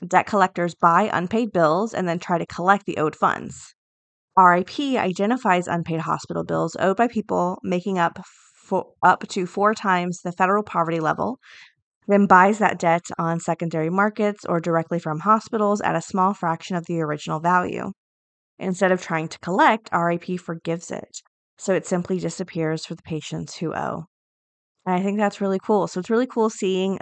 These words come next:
that the government is, like, getting involved in this. They're like, "Oh, if this, like, small charity can do it, we can do it too."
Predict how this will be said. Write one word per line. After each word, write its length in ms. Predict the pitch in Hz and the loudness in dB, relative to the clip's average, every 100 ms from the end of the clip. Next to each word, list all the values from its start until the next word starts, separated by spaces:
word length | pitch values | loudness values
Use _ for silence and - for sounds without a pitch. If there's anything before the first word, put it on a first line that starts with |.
| 180 | 0
that 400 | 180 175 226 - | 4 4 2 -4
the 100 | 208 | -6
government 480 | 180 180 196 202 160 | 0 2 2 0 -2
is, 120 | 160 | -4
like, 140 | 170 160 | -4 -2
getting 180 | 170 | -2
involved 360 | 165 160 160 202 | -2 2 2 0
in 80 | - | -6
this. 240 | - 175 | -8 -8
They're 160 | - 196 | -4 0
like, 220 | 185 185 - | 0 -2 2
"Oh, 300 | 285 95 - - - - - | 4 2 -2 -12 -18 -10 -2
if 180 | 208 208 | -2 0
this, 220 | 220 - | -4 0
like, 200 | 233 - _ _ | -2 -4 _ _
small 340 | - - 185 196 | -10 2 4 4
charity 480 | - 156 175 208 156 | 0 0 0 0 -2
can 200 | 208 165 | -4 -2
do 160 | 151 | 0
it, 160 | 185 - | 0 -2
we 120 | 175 | -4
can 160 | 208 190 | -4 -2
do 140 | 185 | -2
it 140 | 170 | -2
too." 320 | - 233 - | -2 -2 -2